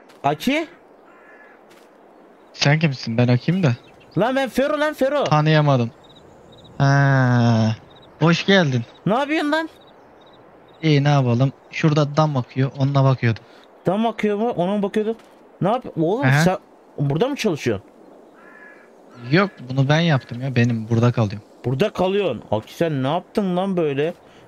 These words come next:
Speaker 1: Oğlum
Speaker 2: He.
Speaker 1: köye böyle ev yapılır mı lan? Oha.
Speaker 2: Müteahhitlik yapıyoruz.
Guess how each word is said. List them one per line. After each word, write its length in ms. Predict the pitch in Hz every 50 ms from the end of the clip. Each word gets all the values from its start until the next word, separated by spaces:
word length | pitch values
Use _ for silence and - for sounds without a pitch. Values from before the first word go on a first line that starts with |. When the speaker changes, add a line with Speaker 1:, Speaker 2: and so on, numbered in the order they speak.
| -
Speaker 1:
Oğlum 220 | - 139 160 135 131
Speaker 2:
He. 240 | 123 117 107 110 123
Speaker 1:
köye 280 | 139 143 170 180 165
böyle 260 | 151 165 175 180 175
ev 100 | 180 185
yapılır 400 | 180 180 175 170 - 185 214 240
mı 180 | 240 226 226 214
lan? 240 | 220 226 233 226 220 - - - - - - - - - - _ _ _ - - - - - -
Oha. 420 | 123 147 151 135 143 165 202 226
Speaker 2:
Müteahhitlik 540 | 123 120 - 139 131 131 131 - 175 - -
yapıyoruz. 380 | 165 151 - - 104 101 -